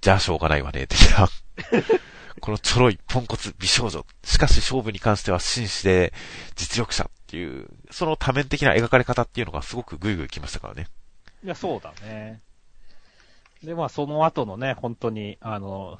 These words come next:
Speaker 2: アツシ先輩とかが出てきた後の絡みとかもね。
Speaker 1: はいはいはい。
Speaker 2: <laughs> ちょっと可愛い感じがあったし、まあ、特に日常会のファーストフードを食べに行く会とかのマリンちゃんはすごい可愛かったじゃないですかっていう。
Speaker 1: いや、本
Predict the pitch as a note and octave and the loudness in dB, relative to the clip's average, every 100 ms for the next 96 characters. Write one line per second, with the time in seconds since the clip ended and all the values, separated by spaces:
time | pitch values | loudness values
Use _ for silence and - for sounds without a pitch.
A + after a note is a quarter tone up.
0 | - C3+ - - - G#2+ B2 A#2 B2 G2+ | -10 -10 -10 -14 -8 -4 -2 -2 0 0
1 | F#2 - A#2 - F#2 F2+ - C3+ A2+ A#2+ | 0 -4 -4 -4 -6 -10 -4 -2 -2 -4
2 | G2+ E2 F#2 C3+ F#2+ - D#2+ - B4 - | -6 -8 -4 -2 -2 0 2 2 -2 -4
3 | - - - - - F3+ B2+ - D3+ D3 | -6 -16 -20 -20 -8 -6 -6 0 4 4
4 | D3+ B2+ A#2+ A#2 A#2 A2+ A#2 - G#2+ F3+ | 2 -2 -8 -8 -8 -8 -8 -10 -12 -8
5 | G3 G3 F3 - - _ D3+ G#3 F3 A#2+ | -6 -6 -8 -16 -20 _ -6 -4 -4 -6
6 | C#3+ G#3 G3 A#3+ - C3+ G#2+ F#2+ F#2+ - | -8 -8 0 0 2 -2 -2 -10 -12 0
7 | F#3+ G#3+ - - B3+ D#3 A2 F3+ D#3+ B2+ | 2 2 -2 -4 -2 -2 -4 -2 -2 -6
8 | G2+ - C3+ A#2 G2+ G2 A#2 B2+ A2 G#2 | -12 -6 -4 -4 -10 -8 -4 -4 -6 -12
9 | F2 - F3 C4 - C#3 A#2+ - F2 D#2 | -14 -12 0 0 2 -2 -2 -10 -16 -18
10 | - _ - F2 G2 - F#2+ | -20 _ -20 -4 -4 -4 -12